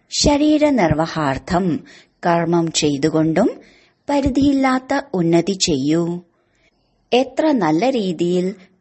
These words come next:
പരിധിയില്ലാത്ത പഠിപ്പ് പഠിക്കുന്നുവോ, അത്രയും ഉന്നതി ഉണ്ടാകും.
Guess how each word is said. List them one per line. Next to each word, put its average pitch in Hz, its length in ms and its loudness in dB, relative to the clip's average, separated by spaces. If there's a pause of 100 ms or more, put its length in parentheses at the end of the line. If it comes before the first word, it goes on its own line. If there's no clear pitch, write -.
പരിധിയില്ലാത്ത 269 840 0 (100)
പഠിപ്പ് 180 440 -2 (120)
പഠിക്കുന്നുവോ, 160 880 -2 (460)
അത്രയും 285 680 0
ഉന്നതി 175 640 0
ഉണ്ടാകും. 151 760 2